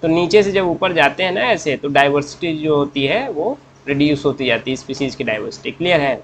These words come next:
और एक area ऐसा आता है कि इसके बाद आपको diversity देखने को नहीं मिलती है। इस, इस line को क्या बोलते हैं? इसको tree line बोलते हैं। three line ऐसी line होती है, ये imaginary line ही है,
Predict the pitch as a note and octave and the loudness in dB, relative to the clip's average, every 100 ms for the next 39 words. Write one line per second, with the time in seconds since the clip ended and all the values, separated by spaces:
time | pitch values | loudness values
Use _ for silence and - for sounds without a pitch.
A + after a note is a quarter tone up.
0 | - - - - E3+ G#3 G#3+ G#3 G3+ G#3+ | -14 -20 -6 4 8 8 8 6 6 6
1 | F#3+ E3+ G#3 F#3+ - F#3 G3+ G#3 F#3+ - | 6 6 6 6 6 2 2 0 -2 -2
2 | G3 F#3 F3 E3+ F#3+ E3+ D3+ D3 D3 F3 | 0 2 4 2 2 2 4 2 0 2
3 | D3+ C#3 C#3 C3+ G3 C#4+ - - D3+ D3+ | 2 2 0 2 0 -2 -6 -6 2 4
4 | C#3+ B2+ A2+ B2+ A#2+ - F#3+ - - - | 4 2 -2 -2 -2 -2 -4 -4 -10 -2
5 | A3 G#3+ D3+ D3 D#3 A3+ G#3+ F#3+ F#3+ F3+ | 0 0 2 6 8 8 6 2 2 2
6 | F3 D#3+ F#3 F#3 D#3+ - E3+ - F#3 F#3+ | 2 -2 -4 -4 -6 -8 -10 -6 -2 2
7 | D#3+ C3+ B2+ A#2+ A#2 - A2+ A2 - - | 4 4 2 -2 -4 -6 -10 -10 -18 -20
8 | - - - _ - - - - - - | -20 -20 -20 _ -20 -20 -20 -20 -20 -20
9 | - - F#3+ A#3+ A#3 A3 G#3+ F#3 A3+ G3+ | -20 -4 4 6 6 6 4 2 4 6
10 | F#3+ G#3 G3+ - E3+ F#3+ A#3 G#3+ G#3 F#3 | 6 6 4 2 -2 0 4 6 6 4
11 | G3+ G3+ A#3 A3 G3+ A3+ G#3+ E3+ C#4 | 4 4 4 4 4 4 4 4 0